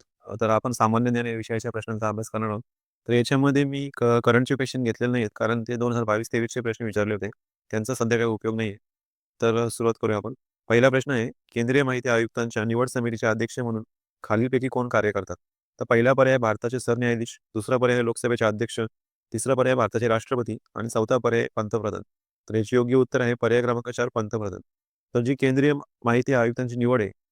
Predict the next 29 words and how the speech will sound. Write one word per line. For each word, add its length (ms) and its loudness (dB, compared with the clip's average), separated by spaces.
ती 60 0
राष्ट्रपती 480 0
करतात, 300 0
अ, 140 2
म्हणजे 240 2
त्यांची 300 -4
नियुक्ती 300 2
राष्ट्रपती 420 0
करतात 300 -2
आणि 180 0
एक 160 0
समिती 380 2
स्थापन 300 2
केली 200 2
जाते, 240 0
तिच्या 380 -4
शिफारसीनुसार 640 0
यांची 240 -4
नियुक्ती 300 -4
केली 160 0
जाते. 200 -2
तर 60 -6
या 100 4
समितीमध्ये 560 0
पंतप्रधान, 580 2
तसेच, 380 2
अ, 40 0
विरो-, 540 2
लोकसभेतील 580 0